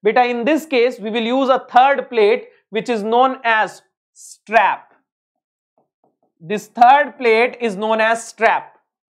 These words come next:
So we will put a strap over the first and second plates. First and second plates के ऊपर हम एक strap रख देंगे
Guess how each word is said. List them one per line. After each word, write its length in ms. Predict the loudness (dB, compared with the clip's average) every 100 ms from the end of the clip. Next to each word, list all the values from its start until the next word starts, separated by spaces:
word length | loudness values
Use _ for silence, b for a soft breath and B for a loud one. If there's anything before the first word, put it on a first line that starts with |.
| _ _ _ _
So 200 | 0 0
we 160 | -2
will 220 | -2 -4
put 400 | -2 -2 -2 -6 _ -2
a 100 | -2
strap 640 | -2 -4 0 2 0 -6 -16 _ 0
over 440 | 4 4 2 2
the 240 | 2 2 2 2
first 320 | 0 0 -2
and 240 | -2 -2
second 340 | -2 -2 -2 0
plates. 400 | 0 -2 -12 _ _ _ _ 2
First 260 | 2 2
and 160 | -4 0
second 320 | 0 0 0
plates 240 | 0 0
के 100 | -2
ऊपर 280 | -4 2 2
हम 120 | 2
एक 140 | -2 -6
strap 500 | -12 0 0 0 -4
रख 180 | -8 -6
देंगे 380 | -4 -2 -4